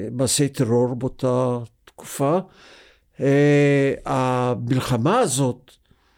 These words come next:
שכמו שהיום אומרים באוקראינה, לא הייתה מלחמה, הייתה מבצע, מבצע צבאי. אה,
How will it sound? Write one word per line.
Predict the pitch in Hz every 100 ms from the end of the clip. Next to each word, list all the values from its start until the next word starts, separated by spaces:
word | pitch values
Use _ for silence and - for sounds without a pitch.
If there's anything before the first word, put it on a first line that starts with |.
| _ _
שכמו | - - 147 151
שהיום | 147 143 139
אומרים | 127 131 127
באוקראינה, | 127 127 - - - 147 - 143 156 165 123
לא | 131
הייתה | 147 -
מלחמה, | 127 131 - 123 135 220 151 - - - -
הייתה | 135
מבצע, | 131 127 - - 220 151 - _
מבצע | 151 - 151
צבאי. | - 131 156 220 147 - _ _ - - - - _ -
אה, | 143 143 147 143 143 143 139